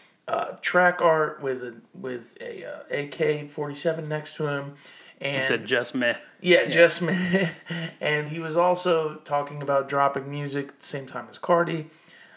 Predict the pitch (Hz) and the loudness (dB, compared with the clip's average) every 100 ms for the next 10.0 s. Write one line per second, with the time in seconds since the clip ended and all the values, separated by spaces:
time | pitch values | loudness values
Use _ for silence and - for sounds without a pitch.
0 | - 120 113 - - 170 170 165 151 135 | -4 -2 -2 -4 0 4 6 4 0 -4
1 | - _ _ - - 143 139 - - 165 | -6 _ _ -20 -12 -10 -10 -8 -4 -4
2 | 147 143 143 135 127 123 123 - - _ | -2 0 2 2 0 -2 -4 -8 -14 _
3 | _ - 127 117 - 160 147 139 135 147 | _ -6 -6 -4 2 2 4 2 2 2
4 | 147 143 123 131 - - 147 127 - - | 2 0 -6 -10 -10 -6 -4 -4 -8 -4
5 | 147 123 117 156 170 156 160 151 - - | -2 -2 0 4 4 4 0 -2 -10 -20
6 | - _ - 160 170 151 151 143 - 139 | -20 _ 2 4 4 2 -2 -4 -6 -6
7 | - 175 147 185 180 175 175 160 - - | -8 -4 2 2 6 6 6 4 -4 -20
8 | _ - - - - 208 214 190 175 175 | _ -6 -4 -8 -6 -2 0 0 4 6
9 | 165 156 151 135 131 - 180 170 165 156 | 6 2 -2 -4 -4 2 2 2 0 -4